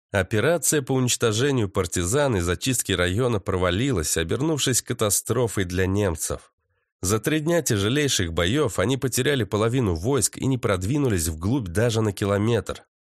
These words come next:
Такой плотности практически невидимой обороны они просто не ожидали. Самолеты тоже не смогли нанести партизанам серьезного урона.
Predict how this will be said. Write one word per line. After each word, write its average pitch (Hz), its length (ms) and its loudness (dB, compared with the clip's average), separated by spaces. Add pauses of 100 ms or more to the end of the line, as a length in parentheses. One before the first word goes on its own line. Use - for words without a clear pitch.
Такой 139 420 -2
плотности 120 720 -2
практически 107 680 -2
невидимой 104 560 0
обороны 90 600 0
они 127 240 -2
просто 113 560 -2
не 104 120 2
ожидали. 87 680 0 (540)
Самолеты 123 640 2
тоже 143 320 0
не 135 100 2
смогли 123 380 0
нанести 123 440 0
партизанам 110 680 0
серьезного 104 600 0
урона. 92 520 0